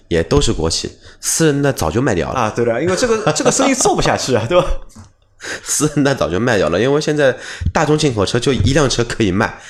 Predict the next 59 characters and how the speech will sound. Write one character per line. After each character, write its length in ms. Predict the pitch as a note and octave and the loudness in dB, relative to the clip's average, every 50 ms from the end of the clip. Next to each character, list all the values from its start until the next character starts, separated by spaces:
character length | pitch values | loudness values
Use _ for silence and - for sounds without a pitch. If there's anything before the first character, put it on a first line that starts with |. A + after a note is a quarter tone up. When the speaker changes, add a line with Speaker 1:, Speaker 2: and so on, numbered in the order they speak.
| - - | -18 -8
Speaker 1:
就 120 | - C#3+ C3 | -4 -2 0
除 200 | - - - D3 | 2 2 2 2
了 60 | D3+ | 2
途 180 | D3 - - | 2 2 2
锐， 120 | B2 B2+ A#2 | 4 4 2
别 100 | G2 G#2 | 2 2
的 60 | A#2 | 0
车 120 | A#2 B2+ | 0 0
都 140 | B2+ - F3+ | 0 0 0
不 80 | E3 D3+ | -2 -2
可 160 | - - G2 | -2 0 0
以 80 | F2+ E2+ | 0 0
卖， 180 | F2 F#2 D2+ - - - E3 - - - - | 0 0 -2 -4 -8 -14 -16 -16 -18 -16 -8
早 160 | - - E2 | -4 -2 0
就 140 | F2+ - C#3+ | 0 0 0
该 180 | B2 - D#3 C3 | 0 0 0 -2
关 220 | - - - - C3+ | 0 2 2 2 2
门 140 | B2 A2+ G#2+ - | 2 0 0 0
都 80 | A#2+ | -2
关 200 | G#2+ - B2 A#2 - G#2+ | 0 0 -2 -2 -2 -2
门 80 | G2+ E2 | -4 -4
了。 260 | - E2+ - - - - - - - _ _ _ - - - - - - | -4 -6 -8 -8 -10 -10 -12 -20 -20 _ _ _ -20 -20 -20 -20 -12 -6
Speaker 2:
那 80 | - | -4
所 160 | A2 - C#3 D3+ | -2 0 0 0
以 100 | C#3 A#2+ | 0 0
就 160 | C3 A#2+ A2+ - - - _ _ _ _ | -2 -2 -4 -4 -10 -20 _ _ _ _
这 160 | - - A3 G3+ | -6 -2 0 0
个 100 | E3 C3+ | 0 0
事 140 | - C3+ | 0 -2
情 120 | B2 B2+ A2+ | -2 -2 -2
发 140 | A2 A#2 A2+ | 0 0 -2
生 100 | A2+ G#2+ | -2 -2
之 120 | G#2 A2+ | -4 -4
后， 120 | A2+ A2+ | -2 -2
我 200 | G2+ G2 F#2+ F#2 | 0 0 0 -2
就 120 | F#2 A#2+ A2 | -2 -4 -4
觉 160 | G2 G2 F2+ | -2 -2 -2
得 120 | F2+ F#2 | -2 -2
就 100 | F2+ G#2 | -4 -6
是 500 | F#2+ - - F2+ F2 F2 E2+ E2+ E2+ E2+ - - _ - - - _ _ | -10 -8 -8 -6 -6 -6 -6 -6 -6 -8 -10 -14 _ -18 -18 -18 _ _
诧 320 | - - - A#2 F#2 D#2+ D#2+ | -10 -6 -4 -4 -4 -4 -6
异 60 | D#2+ | -12
啊， 180 | - - - - _ _ _ _ _ _ - | -14 -14 -18 -20 _ _ _ _ _ _ -6
对 100 | G#2 G2 | -4 -2
吧？ 80 | F#2 | -2
一 80 | F2 F#2 | -2 -2
个 140 | G2 G#2 G2 | -2 -2 -2
就 100 | G#2 A2+ | -2 -4
是 160 | - A2 F#2 | -6 -6 -6
四 140 | - - C#3 | -4 -2 -2
S 80 | C#3 | -2
店 280 | C#3 E3 E3 B2 F#2 - - - _ _ _ - | 0 0 0 0 -2 -6 -10 -20 _ _ _ -10
怎 120 | - - | -6 -4
么 80 | F2+ F#2 | -4 -4
可 140 | - - | -4 -4
以 100 | B2+ G#2+ | -4 -4
做 380 | F#2+ - - B2 G#2 G2 F2+ E2+ | -4 -2 0 0 2 2 0 -2
就 100 | - - | -4 -6
是 320 | G2+ - F#2+ F2 E2 F2 | -8 -8 -6 -8 -8 -8